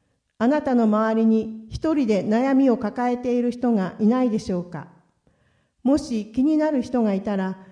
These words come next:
次のような相談先がありますので、一度利用してみるよう声をかけてみてください。電話相談、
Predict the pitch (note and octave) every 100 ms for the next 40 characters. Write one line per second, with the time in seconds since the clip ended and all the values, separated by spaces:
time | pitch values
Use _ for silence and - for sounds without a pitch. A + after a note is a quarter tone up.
0 | _ _ B3+ C4 E4 C#4 B3+ A#3 G3+ G#3+
1 | A3+ B3+ C4 C4 B3 A#3+ A#3 A3+ A#3 B3
2 | B3+ G#3 F3 F3 E3+ - - _ - G#3
3 | A#3+ A#3+ A#3 - G#3 B3 C4 C#4 C#4 C4+
4 | C#4 A#3 G#3+ G3 - C#4 C4+ G#3+ - A#3+
5 | A#3 - F3 F3+ D#3+ D#3+ D#3 F3+ D3+ -
6 | _ _ _ _ _ _ _ _ _ _
7 | _ _ G3+ C#4+ D#4 D4 D4 A#3+ F3 E3
8 | C#3+ -